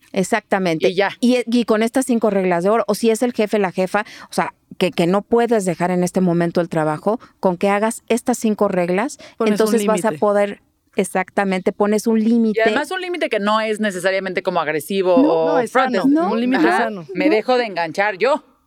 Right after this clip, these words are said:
Speaker 2: O sea, no
Speaker 1: Así
Speaker 2: tiene que
Speaker 1: es.
Speaker 2: ver contigo.
Speaker 1: Y además no pierdes tu poder. Porque una cosa es, eh, caer en un estado de indi-, de indefensión aprendida en donde tú ya sientes que, "Ay, ya qué flojera,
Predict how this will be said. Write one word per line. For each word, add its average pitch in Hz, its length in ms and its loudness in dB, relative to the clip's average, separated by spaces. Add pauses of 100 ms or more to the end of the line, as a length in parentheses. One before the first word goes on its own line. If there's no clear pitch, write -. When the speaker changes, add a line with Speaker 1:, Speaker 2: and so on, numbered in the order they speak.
Speaker 2:
O - 40 -20
sea, 180 100 -10
no 180 60 -4
Speaker 1:
Así 165 40 -8
Speaker 2:
tiene 208 180 0
que - 60 -2
Speaker 1:
es. - 20 0
Speaker 2:
ver 175 120 0
contigo. 190 360 0 (140)
Speaker 1:
Y 233 120 2
además 226 500 0
no 233 140 2
pierdes 214 340 0
tu 196 80 -4
poder. 160 260 -4 (760)
Porque 220 240 0
una 294 220 4
cosa 269 460 0
es, 226 320 -2
eh, 214 180 0
caer 208 280 0
en 226 120 2
un 220 120 2
estado 220 280 0
de 220 60 0
indi-, 175 320 0
de 180 140 0
indefensión 175 640 0
aprendida 190 720 -2
en 185 140 2
donde 185 240 0
tú 220 180 -2
ya 214 160 2
sientes 208 420 -2
que, - 260 -6
"Ay, 202 120 -4
ya 220 120 -2
qué - 140 -6
flojera, 196 560 -2